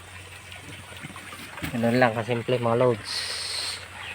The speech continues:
Okay, mga lodi, at iikutan ko sila. Dito, ubos na rin.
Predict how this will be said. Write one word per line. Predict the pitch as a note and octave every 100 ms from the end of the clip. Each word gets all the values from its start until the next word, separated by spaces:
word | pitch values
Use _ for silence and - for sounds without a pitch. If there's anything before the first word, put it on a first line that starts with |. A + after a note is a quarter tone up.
| -
Okay, | B2 C3+
mga | C3 C3 C3
lodi, | C3+ C3+
at | B2+ C#3
iikutan | C3 A#2+ B2 - C3
ko | B2
sila. | C3 B2 A#2+ - - - - - - - - - - - - - - - - - - - - - - - - - - - - - - - - - - - - - - - - - - - - -
Dito, | G#2+ G#2+ B2
ubos | A#2 G#2+ -
na | G#2+
rin. | A2+ A#2+